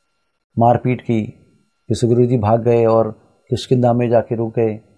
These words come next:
और वहाँ पर किष्किंधा में बाली ने ऋष्यशृंग मुनि का अपमान किया था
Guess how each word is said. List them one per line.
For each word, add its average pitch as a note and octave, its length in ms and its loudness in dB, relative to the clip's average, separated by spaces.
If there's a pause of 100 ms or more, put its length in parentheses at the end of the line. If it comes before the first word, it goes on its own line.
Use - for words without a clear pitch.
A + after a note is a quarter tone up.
(1300)
और A2 80 -2
वहाँ A2 160 0
पर B2 260 0 (380)
किष्किंधा B2+ 440 -2
में B2 220 -4
बाली A#2 280 2
ने A#2+ 300 -4 (1040)
ऋष्यशृंग C3 560 -2 (1080)
मुनि A#2+ 220 -2
का B2 160 2
अपमान B2 340 0
किया A#2 220 0
था A2 480 -8